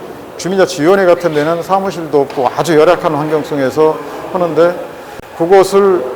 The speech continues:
앞으로는 전체적으로 이제 주민자치회로 바뀌면은 논산시와 똑같은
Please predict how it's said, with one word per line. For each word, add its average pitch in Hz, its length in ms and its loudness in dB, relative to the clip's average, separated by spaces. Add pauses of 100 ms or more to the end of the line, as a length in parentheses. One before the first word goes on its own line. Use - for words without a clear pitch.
(160)
앞으로는 170 460 0
전체적으로 170 520 -4
이제 147 160 0
주민자치회로 170 460 0
바뀌면은 160 680 0 (680)
논산시와 180 600 2
똑같은 180 840 -2